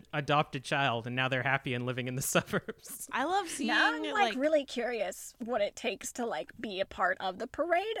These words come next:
Speaker 3: and be like, "Can I just, like, book a spot for the cozy queers?" Like,
Speaker 1: Hell
Speaker 3: now
Speaker 1: yeah.
Speaker 3: I feel like I need to do
Speaker 1: <laughs>
Speaker 3: it.
Speaker 2: That has to
Speaker 3: Like,
Speaker 2: happen.
Speaker 1: Especially, like,
Speaker 3: Yeah.
Speaker 1: asexuality. Like, ha-, there's n-, I liv-, literally have never seen a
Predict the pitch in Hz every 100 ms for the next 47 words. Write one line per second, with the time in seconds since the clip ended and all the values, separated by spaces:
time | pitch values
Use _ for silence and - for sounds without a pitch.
0 | 262 254 254 262 240 226 311 320 427 453
1 | 392 359 269 - 208 240 269 294 - -
2 | 247 196 - - - 208 175 165 - _
3 | 262 - 190 165 156 - - 113 - 160
4 | 262 320 311 285 - 277 240 226 220 233
5 | 247 - 139 190 165 107 113 - - 240
6 | 277 214 208 - 180 165 220 85 - 175
7 | - 285 - 262 190 170 180 - 180 -
8 | 143 165 151 120 117 127 123 - _ -
9 | 156 170 170 160 160 - - - - -
10 | 160 160 - 175 190 202 175 202 208 190
11 | 165 175 160 - 170 147 139 139